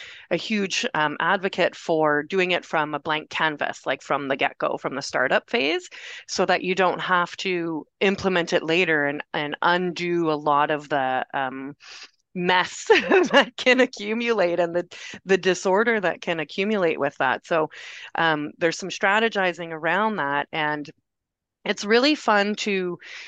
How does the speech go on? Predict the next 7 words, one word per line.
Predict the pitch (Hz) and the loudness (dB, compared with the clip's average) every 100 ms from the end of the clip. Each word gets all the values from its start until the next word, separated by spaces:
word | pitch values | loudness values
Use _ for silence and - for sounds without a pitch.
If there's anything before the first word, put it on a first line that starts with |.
| - - | -20 -4
um, | 170 165 156 156 - _ - | 0 0 -2 -6 -10 _ -14
bring | 175 202 220 226 | 0 2 4 4
the | 190 | 0
two | - - 214 202 196 165 - | 0 -2 -2 -2 -4 -6 -12
sides | - - 202 202 202 175 | -20 -2 2 4 4 0
of | - | -4
creativity | - 208 180 - 185 190 185 175 175 | 0 2 2 0 -2 0 -2 -2 0